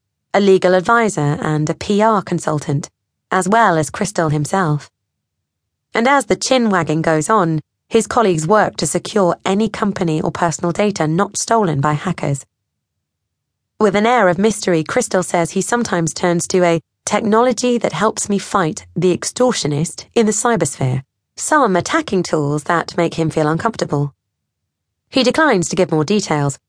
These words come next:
but what he says is in line with a recent Kaspersky report,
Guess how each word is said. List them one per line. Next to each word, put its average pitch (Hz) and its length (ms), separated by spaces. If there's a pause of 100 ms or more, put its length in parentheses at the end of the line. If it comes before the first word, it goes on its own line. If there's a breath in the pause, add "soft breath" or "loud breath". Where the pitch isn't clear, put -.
(140)
but 226 260
what 285 160
he 196 80
says 151 460
is 180 200
in 190 200
line 156 480
with 175 160
a 175 80
recent 175 480
Kaspersky 180 680
report, 156 520